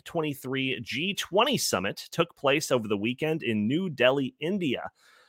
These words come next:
The G twenty, or Group of Twenty, is an international forum of economic cooperation and policy coordination composed of the world's major economies.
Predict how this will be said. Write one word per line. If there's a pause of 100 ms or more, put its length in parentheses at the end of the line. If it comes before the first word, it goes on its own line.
(140)
The
G
twenty,
or
Group
of
Twenty,
is
an
international
forum
of
economic
cooperation
and
policy
coordination
composed
of
the
world's
major
economies.